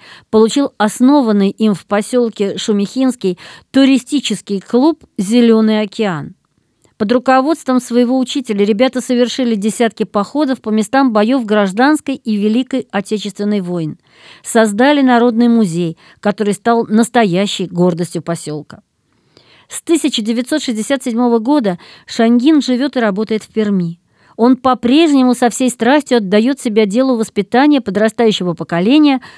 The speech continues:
в духе патриотизма, любви к родине, уважения к подвигам дедов и отцов.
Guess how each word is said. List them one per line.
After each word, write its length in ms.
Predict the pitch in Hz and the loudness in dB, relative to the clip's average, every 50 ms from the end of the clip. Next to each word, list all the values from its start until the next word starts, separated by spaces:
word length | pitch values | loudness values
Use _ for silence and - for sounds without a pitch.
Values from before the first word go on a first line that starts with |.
| - _ - | -20 _ -6
в 100 | 175 175 | -2 0
духе 240 | 196 294 269 - 202 | 2 2 0 0 -2
патриотизма, 920 | 170 180 170 180 180 175 180 175 - 254 269 294 262 240 240 233 226 - - - - _ - | -6 -6 -6 -4 -4 -4 -4 -6 -6 -4 -2 -2 0 2 0 0 0 -4 -10 -20 -20 _ 0
любви 480 | 190 196 226 233 196 214 226 240 311 | 2 2 2 4 2 2 2 2 2
к 140 | 302 - - | 0 0 -2
родине, 600 | 185 180 202 269 294 220 240 233 226 220 220 220 - - - _ _ _ _ | -2 0 2 2 2 2 2 2 2 0 -2 -4 -8 -16 -20 _ _ _ _
уважения 600 | - 208 202 208 208 208 190 247 294 311 302 302 285 | 0 0 2 2 2 2 2 2 4 4 4 2 0
к 80 | - | -2
подвигам 640 | - - 220 226 214 214 214 220 190 226 226 220 - _ - | -6 -4 -2 -2 0 -2 -2 -2 -2 -2 -2 -2 -4 _ -10
дедов 480 | 175 160 175 196 208 180 190 185 - | -8 -4 -2 -2 -2 -2 -2 -4 -4
и 60 | 202 196 | -4 -6
отцов. 420 | 190 185 - - - - 135 147 | -6 -6 -10 -12 -14 -14 -14 -16